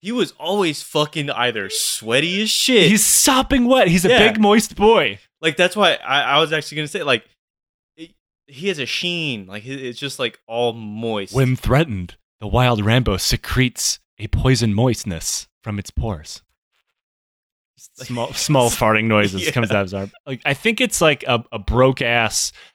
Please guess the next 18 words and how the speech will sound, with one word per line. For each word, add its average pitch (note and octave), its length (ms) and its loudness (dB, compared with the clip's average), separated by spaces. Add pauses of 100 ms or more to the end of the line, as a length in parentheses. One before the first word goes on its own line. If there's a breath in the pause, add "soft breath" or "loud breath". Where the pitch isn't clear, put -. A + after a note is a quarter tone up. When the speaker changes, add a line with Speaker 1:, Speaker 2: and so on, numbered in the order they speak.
(160 loud breath)
Speaker 2:
bodybuilder B2 640 4
show C#3 280 4
type C#3+ 300 -2
thing D#3 240 0
where C#3 60 2
he's A#2+ 100 0
like, A#2 140 0
"Well, D#3 180 6
I C3 100 2
don't D#3+ 240 4
exactly C#3+ 560 0
have B2+ 260 0
the G#2+ 80 -6
physique A#2 520 -2
that C#3+ 120 0
I C#3+ 60 2
used C#3+ 280 0
to, E3+ 220 2